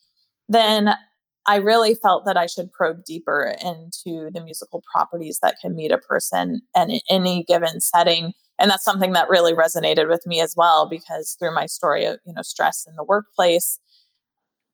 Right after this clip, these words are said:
I really felt that that's where I could help the most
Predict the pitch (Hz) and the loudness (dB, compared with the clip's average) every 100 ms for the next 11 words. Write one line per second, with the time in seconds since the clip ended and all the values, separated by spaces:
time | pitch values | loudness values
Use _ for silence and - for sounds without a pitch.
0 | - _ 202 185 190 180 190 190 170 170 | -20 _ 0 4 4 4 2 2 2 2
1 | - - - 170 - - 175 - 180 160 | -6 -12 -2 0 0 2 0 2 2 2
2 | 156 170 180 - 170 165 - 165 156 156 | 2 -2 -8 -2 0 0 -4 -8 -8 -10
3 | - - - | -10 -10 -12